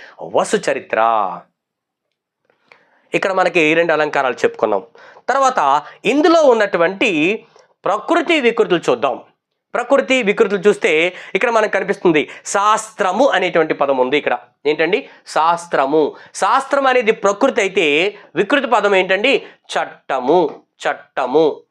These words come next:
గుర్తుపెట్టుకోండి, శాస్త్రము ప్రకృతి, వికృతి పదము చట్టము. పిశాచి అనే పదం ఉంది, పిశాచి అని రాసుకోండి. పిశాచి అనేది చూస్తే పిశాచి అనేది ప్రకృతి,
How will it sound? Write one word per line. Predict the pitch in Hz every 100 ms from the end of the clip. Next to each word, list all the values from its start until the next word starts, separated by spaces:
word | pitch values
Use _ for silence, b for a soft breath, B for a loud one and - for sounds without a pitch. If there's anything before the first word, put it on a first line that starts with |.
| _ _ _ _
గుర్తుపెట్టుకోండి, | 151 147 120 110 98 - b b b
శాస్త్రము | - 151 196 220 233 220 294 339 -
ప్రకృతి, | 175 185 160 147 123 131 180 _ _ _ _ _ _ _
వికృతి | 156 214 233
పదము | 208 202 262
చట్టము. | - 175 - - 95 135 135 87 _ _ _ _ _ -
పిశాచి | 254 - 294 285 294 285 294 311
అనే | 247 233
పదం | 196 170
ఉంది, | 151 139
పిశాచి | - 220 240 233 226 226
అని | 226
రాసుకోండి. | 180 156 - 139 117 113 B B B B B 202
పిశాచి | 220 277 269 277 269 294 294
అనేది | 208 233 226 -
చూస్తే | 190 - 185 151 185 233 - _ _ _ _ _ _ _
పిశాచి | 165 170 220 220 220 240
అనేది | 220 202
ప్రకృతి, | 170 139 - 160 180 139 131 151 214